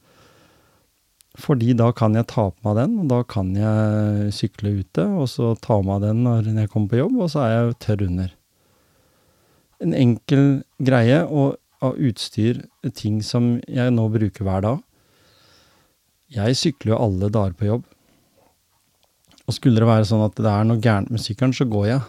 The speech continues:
Fordi jeg ser ikke noe vits i det at jeg bor, eh, maks to komma en kilometer unna jobben, tror jeg.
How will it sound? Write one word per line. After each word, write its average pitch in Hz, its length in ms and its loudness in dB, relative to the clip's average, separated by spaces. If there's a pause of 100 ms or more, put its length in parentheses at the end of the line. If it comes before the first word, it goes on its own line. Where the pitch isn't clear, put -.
(1400)
Fordi 110 280 0 (200)
jeg 127 180 0
ser 104 220 -2
ikke 120 160 -6
noe 120 140 0
vits 95 300 -10 (160)
i 113 80 2
det 107 120 0
at 107 220 -2
jeg 104 540 0 (340)
bor, 110 260 -2
eh, 107 240 0 (640)
maks 104 460 -2 (100)
to 107 400 -4
komma 113 400 2
en 113 400 0
kilometer 110 560 -2
unna 110 560 2
jobben, 107 320 -2
tror 127 140 2
jeg. 180 80 -4